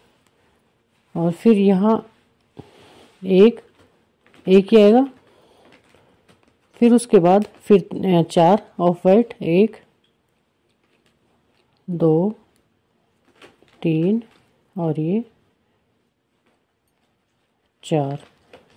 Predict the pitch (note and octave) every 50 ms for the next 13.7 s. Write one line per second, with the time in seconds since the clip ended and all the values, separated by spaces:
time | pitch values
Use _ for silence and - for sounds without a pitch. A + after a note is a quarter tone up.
0 | _ _ _ _ _ _ _ _ _ - D#3+ C#3 C3+ C#3+ C#3+ - - D3+ C#3+ _
1 | _ _ _ - - F#3+ G3+ G#3 G#3 G3 G3 G3 G3 A3+ A#3 A3+ - A3 G#3+ G#3
2 | G3+ G3 F#3+ E3+ D#3+ E3 F#3 A3 B3 - - _ _ _ _ _ _ _ _ _
3 | _ _ _ _ _ - F#3 E3 E3 - D#3+ D3 D3 C#3+ C#3+ C#3 C#3+ C#3+ D#3 D3
4 | _ _ _ _ _ _ _ _ _ _ _ - _ _ _ - - E3+ E3+ F3+
5 | F#3 - - - A3+ G#3+ G#3 G#3 F#3 F3+ F3 E3 D#3+ E3 E3 E3 E3+ E3 F3 E3+
6 | D#3 D#3 D#3+ D#3 - E3 E3 F3 F#3 G3 G3+ G#3 G3 - G3+ G3 G3+ G3+ - -
7 | - B3+ A#3 - _ _ _ _ _ _ _ _ _ _ _ _ _ _ _ -
8 | E3 D#3 _ _ - E3+ F#3 G#3+ A3+ - _ _ _ _ _ - F3 E3+ E3 G#3+
9 | A3 A3+ G3+ G3+ G#3+ - - - F#3 E3+ F3+ E3+ F#3 G3 F#3+ G#3 G#3+ C4 B3+ -
10 | A#3+ - - - C4+ B3 A3+ F#3+ D#3+ D3 C#3+ D3 D3+ D3+ D3 C#3+ - D#3+ D3 D3+
11 | C#3 _ _ _ _ _ _ _ _ _ _ _ _ _ _ _ - G3 F#3 -
12 | - - D#3 C#3+ D3 C#3 - - - D3 - _ _ _ _ _ _ _ _ _
13 | _ _ _ _ _ _ _ _ _ _ - G#3+ G#3+ G#3+